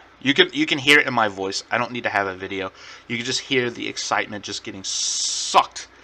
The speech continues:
out of me like Alexa Bliss sucks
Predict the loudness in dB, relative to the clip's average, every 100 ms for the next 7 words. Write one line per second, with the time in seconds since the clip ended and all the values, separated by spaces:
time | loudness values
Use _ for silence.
0 | -20 -20 -20 -4 6 6 6 0 -4 -4
1 | -6 -6 0 2 4 2 2 0 -4 0
2 | 0 0 -2 2 6 6 6 0